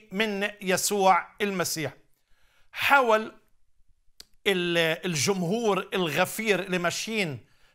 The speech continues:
مع يسوع إنه يسكتوه، ولكن صرخ أكتر، عنده احتياج، فوقف يسوع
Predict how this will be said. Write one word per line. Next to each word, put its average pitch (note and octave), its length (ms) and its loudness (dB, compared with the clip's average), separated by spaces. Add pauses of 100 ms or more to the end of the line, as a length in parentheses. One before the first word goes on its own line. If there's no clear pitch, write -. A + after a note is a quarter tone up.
مع F#3 180 2
يسوع G#3 600 0 (140)
إنه G3 520 -4 (100)
يسكتوه، - 840 -2 (760)
ولكن A3+ 720 2
صرخ A3 640 2 (140)
أكتر، D#3+ 400 0
عنده G3 840 0
احتياج، D#3 760 0 (380)
فوقف G3+ 1000 2 (180)
يسوع E3 520 -4